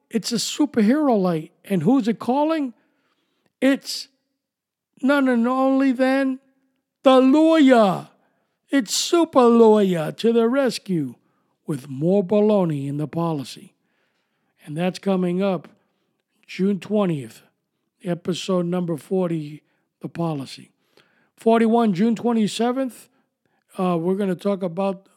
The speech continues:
money is the root of all evil, narco. Okay? All these drug dealers, all this money, billions and billions and billions and billions. And what does it produce?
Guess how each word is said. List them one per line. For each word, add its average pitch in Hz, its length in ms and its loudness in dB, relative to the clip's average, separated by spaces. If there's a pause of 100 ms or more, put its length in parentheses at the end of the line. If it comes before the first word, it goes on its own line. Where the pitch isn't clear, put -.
(120)
money 208 240 0
is 160 120 -2
the 165 80 0
root 208 220 2
of 165 120 0
all 196 240 0
evil, 190 480 -2 (380)
narco. 160 1120 -2 (640)
Okay? 190 500 -8 (320)
All 180 140 -6
these 190 260 -4
drug 208 340 -4
dealers, 214 380 -6
all 196 160 -2
this 196 300 -6
money, 220 320 -4
billions 196 520 -4
and 175 140 -4
billions 214 420 -2
and 151 140 -8
billions 220 400 -4
and 156 160 -8
billions. 240 560 -6 (960)
And 139 220 -8
what 185 280 -4
does 151 260 -4
it 185 180 -4
produce? 151 640 -6